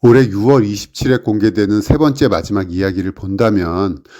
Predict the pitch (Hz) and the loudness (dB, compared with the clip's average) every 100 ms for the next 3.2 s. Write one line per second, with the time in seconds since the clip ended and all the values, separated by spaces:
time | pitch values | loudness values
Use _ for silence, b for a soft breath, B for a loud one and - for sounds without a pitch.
0 | B - 113 - 98 110 107 101 110 90 | B -4 0 0 2 2 2 0 0 0
1 | 92 - 92 92 92 87 - 95 95 127 | -2 -4 -4 -2 -4 -4 -6 -4 -4 -2
2 | 131 131 117 98 104 - 143 104 82 87 | 0 2 0 -2 -4 -4 -2 -2 -2 -6
3 | 92 87 | -8 -14